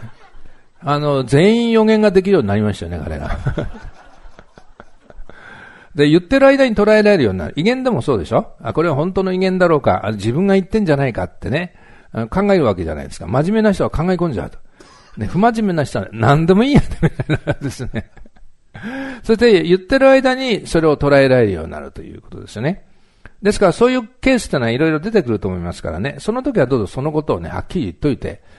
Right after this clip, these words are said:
ともかく言って、最初はちゃんと捉えられないってことをね、はっきりと言いつつ対応をなしといてください。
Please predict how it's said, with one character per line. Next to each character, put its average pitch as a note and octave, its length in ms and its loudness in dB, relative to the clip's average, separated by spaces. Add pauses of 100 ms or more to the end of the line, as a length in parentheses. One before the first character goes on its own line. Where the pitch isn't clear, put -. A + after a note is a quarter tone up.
(100)
と A3+ 120 2
も B3 60 0
か D#3 60 0
く A2 60 -2
言 A#2 100 -2
っ - 20 -4
て、 - 640 0
最 G3+ 220 0
初 G#3+ 120 -2
は A3 180 4
ち - 160 -8
ゃ F3 60 0
ん F#3 40 -4
と F#3 80 -2
捉 C#3+ 200 0
え F#3 80 4
ら G#3+ 80 4
れ A#3 80 0
な B3 120 -2
い A#2+ 60 -2
っ G2 40 -6
て - 180 -12
こ G2 100 -12
と - 100 -14
を E2+ 40 -8
ね、 D3 200 -4 (300)
は B2 100 -14
っ - 80 -14
き G3+ 100 -2
り D#3+ 40 -2
と A#2 120 0
言 D3+ 160 -2
い F#3 60 -4
つ - 100 -14
つ - 280 -6 (340)
対 A#2+ 240 2
応 A2 100 2
を G2+ 60 -2
な A2 120 0
し - 80 -10
と F2+ 60 -6
い D#2+ 40 -6
て D#2+ 80 -10
く D2 60 -12
だ E2 120 -8
さ F2 200 -4
い。 D#2 100 -10